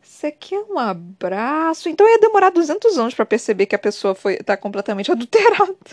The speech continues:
Ah, então assim, foi rápido da parte do, do Cal e do Dorian de perceberem que eles estavam,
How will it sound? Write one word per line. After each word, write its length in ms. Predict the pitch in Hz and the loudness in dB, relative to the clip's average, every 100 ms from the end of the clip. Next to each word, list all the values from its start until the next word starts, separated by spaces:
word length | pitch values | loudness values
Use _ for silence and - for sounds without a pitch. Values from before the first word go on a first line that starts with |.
| _ _ _ _ _ _ - - - 605 539 302 | _ _ _ _ _ _ -20 -18 -12 -8 -6 -2
Ah, 1000 | - 339 523 554 554 554 539 523 480 427 415 415 | 4 6 8 8 8 8 8 8 8 6 2 -4
então 240 | 415 427 427 | -4 0 0
assim, 340 | - 302 190 - - - | 0 -6 -6 -14 -20 -20
foi 240 | _ 285 370 | _ 2 4
rápido 460 | 277 262 285 233 | 4 4 2 2
da 100 | 214 | 4
parte 380 | 214 - 233 214 | 4 2 0 -4
do, 320 | 196 208 190 | -2 -2 -2
do 140 | 180 185 | -4 -6
Cal 440 | 196 170 180 208 | 0 2 4 4
e 320 | - 185 196 | 2 -4 -6
do 120 | 202 247 | -6 -2
Dorian 420 | 170 160 185 190 | 0 0 0 -4
de 80 | - | -4
perceberem 500 | 185 - 180 175 185 | -4 -2 -2 -4 -6
que 80 | 170 | -6
eles 140 | 226 | -4
estavam, 540 | 240 - 247 294 330 | -6 -6 -4 -2 -4